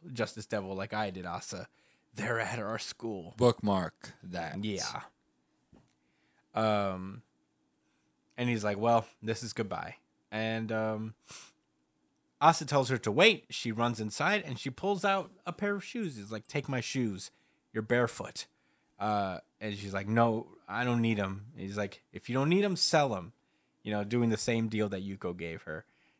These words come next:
Speaker 1: And, um, Yuko's like, "I can't believe I said something so embarrassing." And then they go,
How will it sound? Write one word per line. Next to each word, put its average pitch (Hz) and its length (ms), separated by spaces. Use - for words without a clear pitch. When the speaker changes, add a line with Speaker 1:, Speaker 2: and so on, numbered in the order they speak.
Speaker 1:
And, 104 360
um, 98 400
Yuko's 110 320
like, 104 260
"I - 40
can't 120 240
believe 104 200
I - 60
said - 220
something - 260
so 113 200
embarrassing." 117 720
And 117 80
then 113 80
they 113 80
go, 107 240